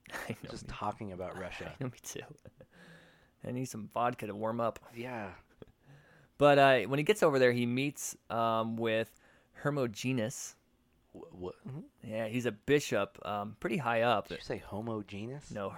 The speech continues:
Speaker 1: Hermogenes.
Speaker 2: Okay.
Speaker 1: So Hermoge-, Hermogenes is a guy, he's a bishop, and he's high up in the Orthodox.
Speaker 2: Mm-hmm.
Speaker 1: Um, he also meets, um, Eliodor. Those two are kinda like buddies,
Speaker 2: Mm.
Speaker 1: Hermogenes and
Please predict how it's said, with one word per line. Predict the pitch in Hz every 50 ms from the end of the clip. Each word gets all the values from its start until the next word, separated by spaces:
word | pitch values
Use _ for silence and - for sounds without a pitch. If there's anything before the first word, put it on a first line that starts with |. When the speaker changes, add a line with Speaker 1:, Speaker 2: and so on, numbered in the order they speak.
| - -
Speaker 1:
Hermogenes. | 156 156 151 139 117 110 107 - 107 101 98 95 - - - - -
Speaker 2:
Okay. | - 127 127 123 - - - - - 135 - - _
Speaker 1:
So | - - - 170 151 143 139 135
Hermoge-, | 135 147 180 196 185 151 - -
Hermogenes | - 131 147 170 185 151 139 131 127 123 123 - - -
is | - 117 117 107
a | 120
guy, | 107 - 117 113 110
he's | 110 113 -
a |
bishop, | 123 - - 214 208 - 107 101 -
and | - 107
he's | 110 110 -
high | 143 175 202 180
up | 143 135 - -
in | - 120 127 123 123 123 123 123 110
the | - 110 110 110 101
Orthodox. | 87 107 107 - 143 - - - - - - - - - _ _ _ _ _ -
Speaker 2:
Mm-hmm. | 107 98 101 104 113 120 - _ _ -
Speaker 1:
Um, | 120 117 117 113 110 -
he | - 113 120 131
also | 143 120 - 135
meets, | 123 120 120 113 - - - -
um, | 107 110 104 104 98 - _
Eliodor. | - 156 180 170 139 120 107 104 98 92 82 65 107
Those | - 113 127 -
two | - -
are | 113 110
kinda | - 110 107 110 107
like | 104 98 98 - _ _ -
buddies, | 98 98 92 82 67 64 - - -
Speaker 2:
Mm. | 107 110 117 117 107 98
Speaker 1:
Hermogenes | 117 113 101 107 - 107 110 110 110 - - - - _
and | - 95 101 98 - -